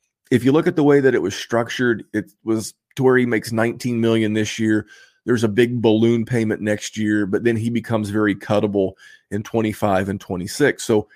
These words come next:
if you acquire Daniel Jones on your Superflex team, you're really getting a two-year option. You're getting a two-year guy that,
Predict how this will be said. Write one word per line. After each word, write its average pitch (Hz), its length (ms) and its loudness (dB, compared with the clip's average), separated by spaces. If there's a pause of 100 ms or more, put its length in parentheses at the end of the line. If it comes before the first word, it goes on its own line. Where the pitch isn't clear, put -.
(180)
if 123 160 0
you 147 140 2
acquire 180 500 2
Daniel 143 340 2
Jones 110 540 0
on 110 180 0
your 95 140 -4
Superflex 104 560 -4
team, 107 260 -6
you're 135 160 4
really 147 300 2
getting 123 260 2
a 104 40 -4
two-year 104 420 0
option. - 400 -8 (440)
You're 113 120 -4
getting 113 180 0
a - 60 -4
two-year 165 440 0
guy 104 460 0
that, 92 360 -2